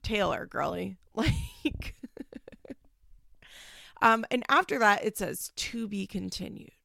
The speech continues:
And then we get a scene of, like, from the reunion.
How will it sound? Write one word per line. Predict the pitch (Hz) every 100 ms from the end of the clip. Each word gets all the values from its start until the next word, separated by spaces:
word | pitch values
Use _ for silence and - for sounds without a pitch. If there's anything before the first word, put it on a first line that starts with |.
| _ _ _ _ _ _ _ _ _ _ _ -
And | 220 220
then | 214
we | 220
get | 220 208
a | 208
scene | - 190 185
of, | 180
like, | 175 - - - _ _ _ _ -
from | 190 185 175
the | 170
reunion. | 240 269 - - -